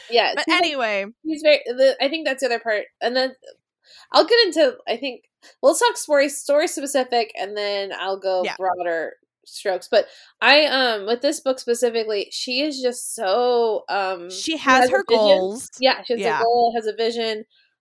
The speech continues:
Speaker 1: uh, and she isn't afraid to ask someone who is terrifying to be her <laughs> mentor.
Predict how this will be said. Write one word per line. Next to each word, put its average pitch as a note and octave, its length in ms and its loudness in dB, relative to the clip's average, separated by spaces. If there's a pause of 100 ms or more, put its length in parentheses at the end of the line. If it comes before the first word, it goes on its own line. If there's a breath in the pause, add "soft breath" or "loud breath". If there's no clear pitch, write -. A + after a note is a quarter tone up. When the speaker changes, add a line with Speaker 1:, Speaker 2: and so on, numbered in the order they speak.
(100)
Speaker 1:
uh, G3+ 320 4
and G#3+ 160 -4
she A3+ 320 -4
isn't A3+ 220 -2
afraid G#3+ 360 -6
to A3+ 160 -6
ask F#3+ 440 -6
someone A3+ 380 -4
who A#3+ 160 0
is G3+ 240 0
terrifying C4+ 1080 2
to A#3 100 -6
be A#3 160 -6
her A#3 220 -4
<laughs> - 20 -12
mentor. C#4 580 8